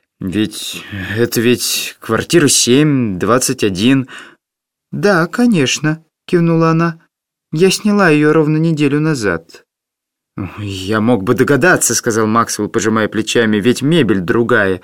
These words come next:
"Я потребовала, чтобы хозяин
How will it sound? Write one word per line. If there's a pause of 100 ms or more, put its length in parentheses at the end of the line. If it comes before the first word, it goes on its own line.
(800)
"Я
потребовала,
чтобы
хозяин